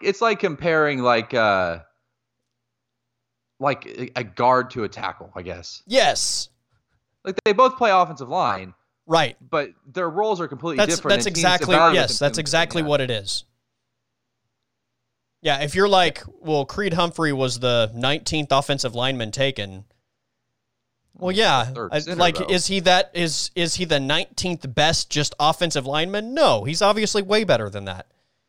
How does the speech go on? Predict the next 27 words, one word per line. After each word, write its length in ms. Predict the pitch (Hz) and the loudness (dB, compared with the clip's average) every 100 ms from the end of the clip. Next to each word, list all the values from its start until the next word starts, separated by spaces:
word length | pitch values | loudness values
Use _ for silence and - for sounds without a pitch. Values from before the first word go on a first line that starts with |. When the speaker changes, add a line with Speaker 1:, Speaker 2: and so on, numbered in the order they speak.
| _ _ _ - | _ _ _ -8
Speaker 2:
But 120 | 185 | 2
there 120 | 214 | 4
were 60 | 196 | 6
a 60 | |
lot 180 | 190 220 | 6 4
of 80 | 185 | 2
teams 300 | 220 214 170 | 0 0 2
that 140 | 156 | 0
weren't 220 | 165 196 | 2 2
addressing 640 | 165 156 180 190 170 143 131 | 0 2 2 4 0 -2 -2
the 100 | 135 | 0
center 280 | 196 202 | 2 2
position 440 | 165 143 127 - 139 | 2 -2 -2 -4 -2
in 80 | 139 | -2
the 80 | |
first 280 | 127 165 - | 0 0 2
round. 300 | 151 156 117 | 2 2 2
Like, 140 | 123 151 | -2 2
nobody 380 | 202 254 180 | 4 6 4
addressed 280 | 123 127 120 | 2 0 -2
the 80 | 127 | -2
center 220 | 139 120 | -4 -4
position 360 | 117 117 113 113 | -4 -6 -8 -8
in 60 | |
the 60 | 104 | -10
first 220 | 107 98 | -10 -12
round. 240 | 104 98 | -14 -18